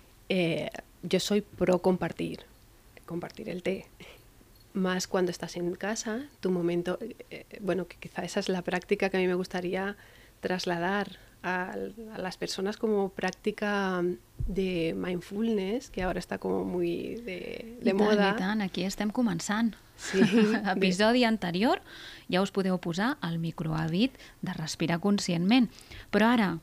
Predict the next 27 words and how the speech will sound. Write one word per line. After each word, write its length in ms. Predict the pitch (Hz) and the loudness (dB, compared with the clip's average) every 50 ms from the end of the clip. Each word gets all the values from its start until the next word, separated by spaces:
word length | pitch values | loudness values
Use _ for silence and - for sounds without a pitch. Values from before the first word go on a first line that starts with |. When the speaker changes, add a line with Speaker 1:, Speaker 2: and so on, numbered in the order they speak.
| - - - _ - - | -12 -20 -20 _ -6 -4
Speaker 2:
amb 160 | 180 170 165 | -2 -2 -2
aquest 320 | 160 - 190 190 - - - | -2 -2 -4 -4 -4 -6 -10
que 120 | - 170 156 | -8 -8 -8
estem 240 | - - 175 175 | -4 -2 -2 -2
fent 220 | 175 - 202 202 214 | -2 0 0 2 2
avui, 340 | 220 226 240 233 254 320 359 - - - - - - | 4 6 6 6 6 6 2 -2 -16 -20 -20 -18 -6
podreu 300 | - 190 175 190 196 190 | -4 -2 0 2 0 0
fer 280 | - - 202 185 175 - - - - | 0 -2 -2 -2 -2 -4 -8 -8 -6
una 140 | 180 170 170 | -4 -4 -2
respiració 580 | 185 190 - - 196 185 190 190 - 196 185 | -2 -4 -2 -2 -2 -2 -2 -2 -2 -4 -4
conscient 540 | - 208 226 262 269 - - 202 226 262 370 - - - - | -2 0 0 0 0 0 -2 -4 -4 -4 -6 -8 -14 -8 -4
mentre 520 | 190 180 185 185 190 - 208 214 254 294 330 - - - - _ - - | -2 -2 0 0 -2 -2 -2 -2 -2 -4 -4 -8 -18 -20 -20 _ -20 -14
feu 200 | - 185 165 160 165 | -8 -6 -4 -2 -2
un 100 | 180 185 | -2 -2
ritual 500 | 180 170 160 - 160 165 165 185 240 269 - - - - - - | -2 -4 -4 -4 -4 -4 -2 -2 -2 -4 -6 -10 -12 -12 -10 -6
de 280 | - 165 147 151 147 143 | -6 -6 -6 -6 -8 -6
té. 160 | - 214 254 - - - - - - - - - - - - - - - | -4 -4 -4 -4 -8 -20 -20 -20 -20 -20 -20 -20 -20 -20 -20 -20 -20 -20
Speaker 1:
Exactamente. 800 | - - - 233 - - - 170 156 156 165 175 - 214 233 233 - - - - - - - - - - - - - - - | -18 -16 -16 -16 -18 -16 -16 -16 -14 -12 -12 -10 -8 -8 -8 -8 -12 -20 -20 -20 -18 -16 -16 -16 -16 -16 -16 -16 -18 -18 -8
Entonces 640 | - 180 180 175 180 165 170 - - 175 170 165 | -4 -2 0 0 0 0 -2 0 0 -2 -2 -2
yo 320 | - 175 170 175 180 185 185 | -2 -2 0 0 0 0 0
lo 140 | 185 185 180 | -2 -2 0
que, 440 | - 175 170 170 170 - - - - - - - - | 0 0 2 2 0 -2 -4 -8 -12 -16 -18 -6 -2
mi 160 | 214 196 190 | 2 2 2
práctica, 760 | 190 - 190 196 196 196 - - 185 - - 170 175 170 185 214 | 2 2 2 0 0 0 -2 -6 -6 -6 -6 -8 -8 -8 -8 -4
la 160 | 196 170 170 | -4 -4 -4
que 100 | - 180 | -4 -8
traslado, 720 | - - - 165 - - 190 220 233 226 214 196 196 247 285 | -12 -10 -10 -10 -8 -6 -4 -2 0 0 0 0 -2 -4 -6